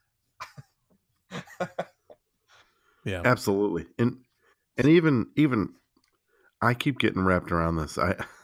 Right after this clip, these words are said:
Speaker 3: <laughs> I want them to go so far back where we actually get swords.
Speaker 1: Dude, yes.
Speaker 3: And not lightsabers.
Speaker 1: <gasps> Yes.
Speaker 2: Wow. Like dark sabers? Like,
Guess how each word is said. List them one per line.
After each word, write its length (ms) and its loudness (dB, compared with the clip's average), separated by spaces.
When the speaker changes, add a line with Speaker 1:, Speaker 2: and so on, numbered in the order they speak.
Speaker 3:
<laughs> 460 -20
I 140 4
want 280 2
them 120 2
to 60 2
go 140 2
so 220 -2
far 280 0
back 340 -2
where 80 0
we 140 0
actually 300 -4
get 140 -6
swords. 680 -8
Speaker 1:
Dude, 300 -4
yes. 800 -8
Speaker 3:
And 140 -2
not 180 0
lightsabers. 680 -8
Speaker 1:
<gasps> 80 -14
Yes. 640 -10
Speaker 2:
Wow. 420 -4
Like 220 -4
dark 260 2
sabers? 640 2
Like, 180 -2